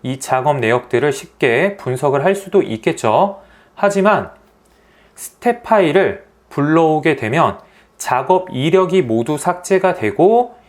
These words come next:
솔리드 피처만 남게 됩니다. 그렇다면 작업 내역을 분석을 하기가 힘들고 형상을 수정을 하기가 어려울 수도 있겠죠.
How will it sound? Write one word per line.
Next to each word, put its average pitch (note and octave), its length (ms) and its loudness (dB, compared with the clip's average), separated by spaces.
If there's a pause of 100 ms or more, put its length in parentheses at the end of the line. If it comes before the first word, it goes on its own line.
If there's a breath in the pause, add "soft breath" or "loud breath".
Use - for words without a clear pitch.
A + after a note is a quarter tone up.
(160 loud breath)
솔리드 G#3+ 800 0
피처만 A3 840 -2 (240)
남게 C3+ 460 -2
됩니다. A#2 400 -4 (320)
그렇다면 E3+ 680 -2 (320 loud breath)
작업 D3 420 -2
내역을 C3 720 0
분석을 D#3 480 0
하기가 F#3 380 0
힘들고 F3 560 0 (260)
형상을 G3+ 720 0
수정을 G#3+ 500 -2
하기가 G3+ 600 2 (160)
어려울 D#3+ 440 2
수도 - 400 -2
있겠죠. A#2 520 -4